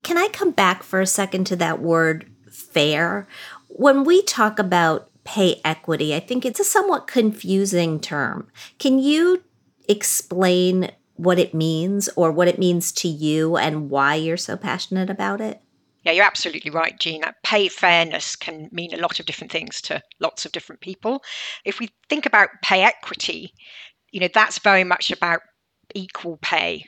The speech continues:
Speaker 2: So it's where we think about paying people who are doing the same type of work or similar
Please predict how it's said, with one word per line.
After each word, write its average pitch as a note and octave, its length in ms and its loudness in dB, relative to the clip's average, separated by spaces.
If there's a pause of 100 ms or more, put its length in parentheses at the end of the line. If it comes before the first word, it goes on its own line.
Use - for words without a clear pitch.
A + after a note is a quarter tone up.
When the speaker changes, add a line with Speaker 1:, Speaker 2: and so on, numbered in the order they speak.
Speaker 2:
So - 160 -4
it's F3+ 260 -6
where F#3+ 220 6
we F3 80 -10
think G#3+ 320 0
about D#3+ 280 0
paying F3 360 0
people E3 520 -6 (320)
who F#3 140 0
are F3 80 4
doing E3+ 300 2
the - 80 -10
same F3+ 320 2
type F3 280 -2
of - 140 -16
work D#3+ 380 2
or C#3 80 -10
similar F3 480 0